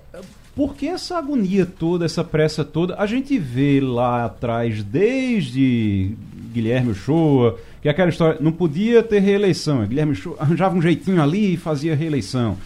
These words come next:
Ah, não podia ser, é, re-, ter reeleição de novo. Arranjava um jeitinho, fazia outra reeleição.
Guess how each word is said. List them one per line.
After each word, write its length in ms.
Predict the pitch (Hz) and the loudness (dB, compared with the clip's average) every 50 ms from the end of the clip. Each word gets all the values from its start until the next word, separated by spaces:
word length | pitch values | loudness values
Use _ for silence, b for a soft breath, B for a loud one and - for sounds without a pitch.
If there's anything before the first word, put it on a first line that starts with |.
| B B B B | B B B B
Ah, 120 | - - 180 | -2 -2 0
não 160 | 185 208 208 | 0 0 0
podia 340 | 214 233 214 165 196 262 262 | 0 -2 -2 -2 -2 -2 -2
ser, 280 | - - 208 185 170 151 | -2 -2 -2 -2 -2 0
é, 220 | - 156 156 156 | 0 2 2 2
re-, 140 | 143 135 180 | 2 0 0
ter 180 | 180 - 214 208 | 2 2 2 4
reeleição 480 | 190 208 208 202 196 175 - - 208 | 4 4 4 4 4 2 2 0 -2
de 100 | 208 208 | -2 0
novo. 160 | 190 170 175 - - | 0 0 0 0 -2
Arranjava 420 | 151 135 127 123 101 131 165 175 | -2 -2 -2 -2 0 0 0 0
um 80 | 180 165 | 0 0
jeitinho, 460 | 139 151 143 143 - 160 180 190 196 | 0 0 -2 -2 -2 -2 -2 0 -2
fazia 640 | 185 196 185 175 139 101 123 175 185 190 180 160 - | -2 -2 -4 -4 -4 -4 -4 -2 -2 -2 -2 -2 -2
outra 300 | - 156 190 190 190 175 | 0 0 0 0 -2 -2
reeleição. 640 | 160 175 170 170 165 139 - - 147 151 - 101 | -2 -2 -2 -2 -4 -4 -4 -4 -2 -2 -2 -2